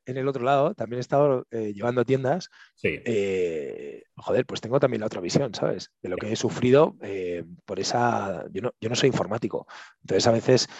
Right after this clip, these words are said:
Speaker 1: eh, a veces se sufre mucho. Y se sufre ya no solo con el informático, se sufre cuando vas a reportar para arriba y dices, "Joder, necesito veinte mil euros para arreglar no sé qué, que ha cascado que no te sé explicar".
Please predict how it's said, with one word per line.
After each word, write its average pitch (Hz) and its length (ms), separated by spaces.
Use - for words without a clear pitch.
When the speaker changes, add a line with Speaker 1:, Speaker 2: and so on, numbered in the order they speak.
Speaker 1:
eh, 87 420
a - 80
veces 110 220
se 117 80
sufre 123 240
mucho. 120 460
Y - 100
se - 80
sufre 147 300
ya 127 100
no 143 80
solo 143 320
con 123 160
el 120 80
informático, 113 640
se - 100
sufre - 240
cuando 139 220
vas 101 180
a 147 40
reportar 135 400
para 95 120
arriba 131 240
y 98 40
dices, 104 340
"Joder, 107 380
necesito 117 340
veinte 131 200
mil 117 140
euros 131 260
para 95 180
arreglar 95 320
no 113 120
sé 98 160
qué, 113 140
que - 100
ha 113 60
cascado 117 320
que 107 100
no 104 80
te 120 80
sé 131 120
explicar". - 420